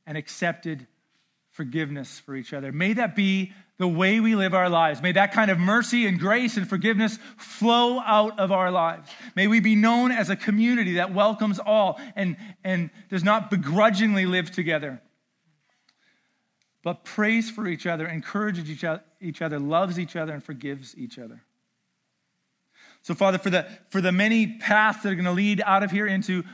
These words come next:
moments of asking or offering forgiveness, I pray you would go for, before us. I pray as you, you do with your Spirit,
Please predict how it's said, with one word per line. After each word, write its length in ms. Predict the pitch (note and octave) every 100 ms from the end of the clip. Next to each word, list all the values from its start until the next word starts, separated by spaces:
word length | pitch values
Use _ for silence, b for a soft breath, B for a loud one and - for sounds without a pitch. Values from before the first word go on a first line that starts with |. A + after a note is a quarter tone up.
| B
moments 460 | E3 F#3 G3 G3+
of 100 | F#3 -
asking 560 | F3 F#3+ - A3 A3 G#3 B -
or 360 | E3+ D#3+ D3 b -
offering 460 | F#3+ G3 - G3 F#3+
forgiveness, 440 | F#3 F3 F3+ E3
I 100 | E3+
pray 200 | - F3+
you 140 | F3
would 120 | E3+ C#3
go 160 | E3
for, 280 | D#3+ D#3+ D#3+
before 480 | B2 D#3 - D3+ C3+
us. 260 | - - _ _ _ _ _ _ _ _ F3
I 100 | F3+
pray 280 | - F#3+
as 100 | F#3+
you, 180 | E3 F#3 B B
you 140 | - F3+
do 260 | D#3+ G3+
with 120 | G#3+ F#3
your 100 | F3+
Spirit, 440 | - G#3+ G#3 A3